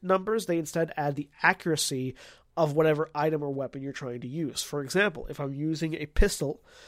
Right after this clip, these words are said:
uh, I would add my pistol skill, which, so let's say it's a three or a five. I'll say a pistol skill's a five, um, and then adding the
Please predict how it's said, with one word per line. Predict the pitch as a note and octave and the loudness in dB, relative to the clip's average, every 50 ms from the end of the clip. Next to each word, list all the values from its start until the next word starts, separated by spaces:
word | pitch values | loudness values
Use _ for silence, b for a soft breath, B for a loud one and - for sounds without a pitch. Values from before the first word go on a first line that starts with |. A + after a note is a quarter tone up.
| B B B B | B B B B
uh, | - D#3+ D#3 D3+ D3+ D#3 C3 | -4 -2 2 4 4 4 4
I | C#3+ D#3 | 4 2
would | D#3 D#3+ D#3 | 2 0 0
add | - F3 D#3 D#3 D3+ | 0 0 0 2 2
my | D3 D3+ C#3+ | 0 -2 -4
pistol | C#3 - - A3+ A3 - G3 F3+ | -2 2 2 2 2 2 0 -2
skill, | - - - D3+ D3+ F3+ | -2 0 2 2 2 2
which, | - D#4 E3 - - - - | 0 -2 -4 -4 -6 -8 -10
so | - - F3+ | -6 -4 -4
let's | D3+ - - | -2 0 0
say | E3 D3+ | 0 0
it's | D3 - | 0 -2
a | D3+ | -6
three | - D#3+ D3 C#3+ C#3+ C#3+ | -6 -4 -2 -2 0 0
or | C#3+ C3 C3 | 0 -2 -4
a | |
five. | - - D#3 C#3 B2+ B2 C#3+ E3 - - _ | -4 -2 -2 -2 0 -2 -4 -6 -8 -10 _
I'll | - E3 | -4 -4
say | E3 - - G3+ G3 | -2 0 0 0 0
a | G#3 G3+ | -2 -6
pistol | F#3+ - A3 G3 - A3 | -4 -4 -4 -2 -2 -4
skill's | G3+ - G#3 G3+ G#3+ | -2 -2 -4 -4 -2
a | |
five, | - E3+ C#3 B2 C3 D3+ - B B B B B B B _ | -2 -2 0 0 -2 -6 -8 B B B B B B B _
um, | - F#3 F3 E3+ E3+ E3+ D#3+ D#3+ - _ _ - - _ | 2 4 4 6 4 4 2 -2 -10 _ _ -20 -8 _
and | G3+ F#3+ F#3 F3+ F3 | -2 0 0 0 2
then | F3 F3 F3 F3 - | 2 2 2 0 0
adding | F#3+ F#3 F3 F3 F3 | 2 4 4 4 2
the | E3+ F3 F3 | 2 -2 -6